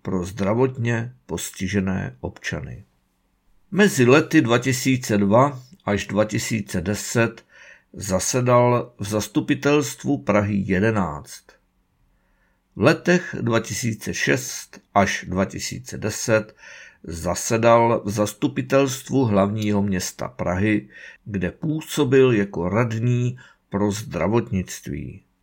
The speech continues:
Od roku dva tisíce deset byl senátorem, prvním nevidomým u nás.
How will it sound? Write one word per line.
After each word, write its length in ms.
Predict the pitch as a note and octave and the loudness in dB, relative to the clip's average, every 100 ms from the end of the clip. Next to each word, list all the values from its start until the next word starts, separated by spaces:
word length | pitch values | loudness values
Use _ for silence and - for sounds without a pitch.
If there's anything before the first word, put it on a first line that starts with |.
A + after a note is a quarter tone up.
| _ _ _ _ _ _ _ _ _ | _ _ _ _ _ _ _ _ _
Od 200 | C#3+ C3 | -2 2
roku 320 | E3+ F3+ - | 2 2 0
dva 240 | G#2+ G2 G#2+ | 0 2 2
tisíce 600 | D#3 D3+ F3 F3+ - C3 | 2 -2 -2 -4 0 -2
deset 720 | F#2 D#2+ - G#2 G2+ G2 - _ _ | -2 -6 -4 0 0 0 -12 _ _
byl 220 | B2+ F#2 | -4 -4
senátorem, 1200 | F#2 - - C3 D#3 E3+ - - F#2 E2+ D#2 E2+ G#2+ _ _ _ _ _ _ - | -4 -4 2 2 4 0 -2 -2 0 -2 -6 -12 -16 _ _ _ _ _ _ 0
prvním 600 | E3+ E3 C#3 C3+ A#2+ A#2 | 2 2 2 2 4 4
nevidomým 640 | B2+ C#3 C3+ C3+ C3+ C3+ B2+ | 4 6 6 4 4 0 0
u 140 | E3 | 0
nás. 720 | F#3 A#2+ E2 F2 - - - | 2 2 0 -4 -12 -16 -20